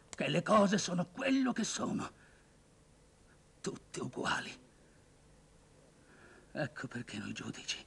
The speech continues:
siamo tutti degli ipocriti, pieni di salsicce irrancidite. Ecco qua. Ecco qual è la vera corruzione di questo palazzo.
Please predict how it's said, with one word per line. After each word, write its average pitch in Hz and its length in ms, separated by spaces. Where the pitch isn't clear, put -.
siamo 131 460
tutti 131 340
degli 131 240
ipocriti, - 720
pieni 127 420
di 123 120
salsicce - 680
irrancidite. - 920
Ecco 139 400
qua. - 160
Ecco - 340
qual - 240
è - 180
la 117 180
vera 113 580
corruzione - 680
di - 140
questo - 320
palazzo. - 560